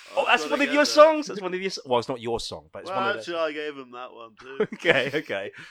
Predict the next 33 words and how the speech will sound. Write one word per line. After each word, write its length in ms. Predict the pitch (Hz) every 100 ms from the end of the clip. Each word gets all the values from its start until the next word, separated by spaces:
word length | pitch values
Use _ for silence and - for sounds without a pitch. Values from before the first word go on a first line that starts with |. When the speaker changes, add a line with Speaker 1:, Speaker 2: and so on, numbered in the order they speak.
| -
Speaker 1:
Um, 180 | 180 185 -
wait, 180 | 247 190
hold 200 | 220 196
on 60 | 151
a 20 |
second, 200 | 127 117
hold 80 | 123
on 40 |
a 40 | 107
second, 160 | 101 98
hold 60 |
on 60 | 95
a 20 |
second. 180 | 78 76 _ _ _
So, 300 | - 120 113 - - -
they 160 | 147 220
met 180 | 226 -
the 80 |
Queen 460 | - 196 123 92 135 -
because 280 | - 123 117
they 140 | 139
were 140 | 151 127
receiving 680 | 120 - 185 127 92 117 - 113
a, 220 | 113 113 -
uh, 280 | 113 110 113
an 120 | 123 139
M 160 | 147
B 100 | 139 160
E, 140 | 113 -
if 140 | - 101
I 80 |
remember 340 | 98 98 92 - -
correctly. 460 | 107 101 85 82